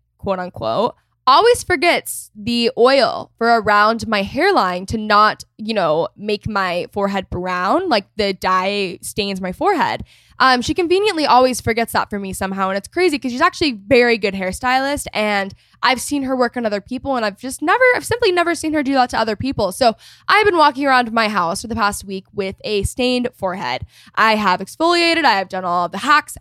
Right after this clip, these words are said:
everything. Okay, guys? So that's been something. It's almost all the way gone. And actually, one of you guys, I was just reading my comments on YouTube,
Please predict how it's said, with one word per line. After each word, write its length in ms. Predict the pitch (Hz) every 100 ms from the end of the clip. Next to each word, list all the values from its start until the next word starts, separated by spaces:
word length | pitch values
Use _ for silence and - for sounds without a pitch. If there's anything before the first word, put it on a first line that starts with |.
| -
everything. 520 | 233 220 - 139 135
Okay, 220 | 214 254
guys? 300 | 269 262 262
So 220 | - 214
that's 320 | 202 262 285
been 120 | 330 302
something. 300 | 262 240 247
It's 140 | 226 -
almost 320 | 233 262 330
all 120 | - 233
the 80 |
way 100 | 233
gone. 480 | 226 190 156 170 262 - - -
And 100 | 254
actually, 560 | - 240 - 330 381 403
one 240 | 262 233
of 100 | 254
you 100 | 294
guys, 200 | 294 285
I 80 | 247
was 160 | 214 180
just 380 | - 185 196
reading 360 | 240 233 240 233
my 120 | 214
comments 340 | - 196 196 196
on 140 | 190
YouTube, 440 | 254 415 254 214